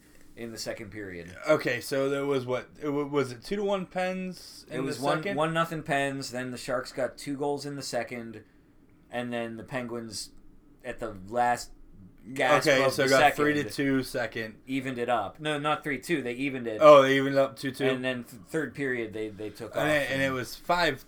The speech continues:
Speaker 2: two was the final.
Speaker 1: Empty netter
Speaker 2: Yeah.
Speaker 1: was the fifth hat trick goal.
Speaker 2: Oh, who
Speaker 1: Um,
Speaker 2: had the hattie
Speaker 1: Rust.
Speaker 2: tonight? Rust had a hattie.
Speaker 1: Yeah.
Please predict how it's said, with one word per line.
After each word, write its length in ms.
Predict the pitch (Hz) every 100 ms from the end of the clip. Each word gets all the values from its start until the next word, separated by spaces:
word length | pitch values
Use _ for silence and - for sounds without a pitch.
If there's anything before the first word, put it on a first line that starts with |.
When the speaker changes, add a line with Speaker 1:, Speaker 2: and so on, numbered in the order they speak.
| -
Speaker 2:
two 220 | 180 151
was 180 | 117 101
the 60 |
final. 240 | - 147 120
Speaker 1:
Empty 160 | 107
netter 460 | 131 135 120 107 101 - -
Speaker 2:
Yeah. 200 | 123 113
Speaker 1:
was 120 | 107
the 60 | 98
fifth 340 | - 123 98
hat 240 | 139 139 -
trick 240 | 131 -
goal. 380 | 127 113 98 92 - - - - - _ -
Speaker 2:
Oh, 100 | 214
who 120 | 220
Speaker 1:
Um, 80 | 240
Speaker 2:
had 80 | 240
the 100 | 233
hattie 220 | 240 226
Speaker 1:
Rust. 180 | 131 120
Speaker 2:
tonight? 160 | 117 - - - -
Rust 340 | 127 185 226 -
had 160 | 185
a 100 | 190
hattie. 260 | 175 170 107
Speaker 1:
Yeah. 200 | 101 110